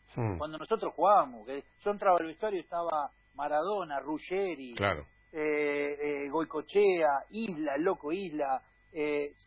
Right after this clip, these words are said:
Speaker 2: pero, eh, a ver, esa época era tremenda. Hoy, hoy los chicos estos son muy dóciles, son,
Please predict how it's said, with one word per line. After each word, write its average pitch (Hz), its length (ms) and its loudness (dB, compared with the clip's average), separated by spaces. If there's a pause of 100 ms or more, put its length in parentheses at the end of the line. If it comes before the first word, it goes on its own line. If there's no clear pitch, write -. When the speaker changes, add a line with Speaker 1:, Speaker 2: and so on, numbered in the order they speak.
(140)
Speaker 2:
pero, 196 280 -6 (180)
eh, 180 320 -8 (180)
a 170 80 6
ver, 165 200 6 (340)
esa 180 240 0
época 185 360 2
era 170 160 6
tremenda. 147 520 -4 (920)
Hoy, 208 300 4
hoy 208 200 6
los 165 160 -4
chicos 175 360 -6
estos 123 280 -10
son 190 180 -6
muy 208 160 -2
dóciles, 151 580 -4
son, 190 380 0